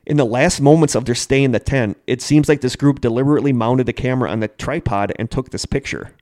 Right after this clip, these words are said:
And this is the picture, and nobody knows what it is, but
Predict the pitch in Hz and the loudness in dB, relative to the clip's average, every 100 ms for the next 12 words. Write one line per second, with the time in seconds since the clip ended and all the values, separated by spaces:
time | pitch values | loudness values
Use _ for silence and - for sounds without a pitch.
0 | _ _ _ _ _ 120 120 151 147 135 | _ _ _ _ _ -2 0 0 -2 -4
1 | 147 143 90 92 110 123 131 127 - - | -4 -4 -6 -2 0 0 0 0 -4 -14
2 | _ _ 120 123 139 127 110 123 123 - | _ _ -2 2 2 0 -2 -2 -2 -6
3 | - 123 208 196 - _ _ _ _ _ | -4 0 0 -4 -14 _ _ _ _ _
4 | _ _ _ 139 139 135 - | _ _ _ -2 0 -2 -6